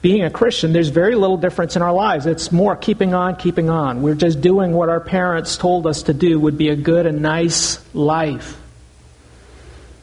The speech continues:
But the good news of the gospel, brothers and sisters, whether you were raised in the church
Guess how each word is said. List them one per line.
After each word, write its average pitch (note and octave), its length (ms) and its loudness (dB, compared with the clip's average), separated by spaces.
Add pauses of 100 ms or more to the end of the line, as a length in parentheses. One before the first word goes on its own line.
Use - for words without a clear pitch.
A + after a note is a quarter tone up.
(460)
But - 100 -12
the - 80 -6
good G3 240 0
news G3 220 0
of E3+ 40 2
the D#3 60 0
gospel, D3+ 720 0
brothers C3+ 380 -2
and B2+ 100 -2
sisters, D3 420 -2
whether F3 220 2
you A3+ 140 2
were G3+ 120 4
raised E3+ 460 2
in G3 120 4
the A#3 80 4
church - 720 -2